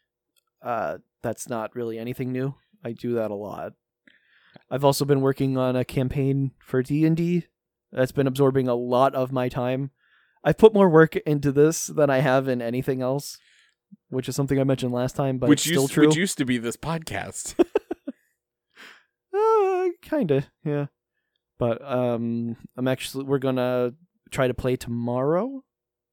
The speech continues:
Speaker 1: So I'm pretty excited. I'm getting down to the crunch time and writing out, uh, monster information and stuff. So that'll be pretty fun.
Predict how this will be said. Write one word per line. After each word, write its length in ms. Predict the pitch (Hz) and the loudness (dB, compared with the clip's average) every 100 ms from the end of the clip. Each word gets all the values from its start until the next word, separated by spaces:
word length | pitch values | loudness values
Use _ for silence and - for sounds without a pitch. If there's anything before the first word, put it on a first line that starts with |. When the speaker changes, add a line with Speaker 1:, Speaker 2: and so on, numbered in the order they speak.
| _ 196 _ _ _ - | _ -20 _ _ _ -12
Speaker 1:
So 180 | - 120 | -4 -4
I'm 100 | 113 | -2
pretty 220 | 127 123 | -2 -4
excited. 380 | 123 127 123 117 | -4 -4 -4 -4
I'm 160 | 113 | -6
getting 240 | 117 117 117 | -6 -8 -6
down 180 | 117 113 | -6 -8
to 60 | |
the 100 | 101 | -10
crunch 280 | - 117 - | -10 -10 -8
time 240 | 120 117 113 | -8 -6 -6
and 160 | 113 | -6
writing 240 | 113 113 113 | -6 -6 -6
out, 160 | 110 - _ - - - - _ - | -8 -10 _ -20 -20 -20 -20 _ -4
uh, 240 | 120 113 107 - | -2 -2 -4 -8
monster 640 | - 117 117 - 127 120 - _ - | -4 -2 -2 -2 0 0 -4 _ -8
information 520 | 123 131 131 131 135 | -4 -2 0 0 0
and 120 | 135 | 0
stuff. 320 | 135 135 131 - | 0 -2 -2 -8
So 320 | - 107 110 _ | -12 -12 -14 _
that'll 140 | 120 | -12
be 60 | 117 | -10
pretty 180 | 113 113 | -10 -6
fun. 300 | 117 107 | -4 -6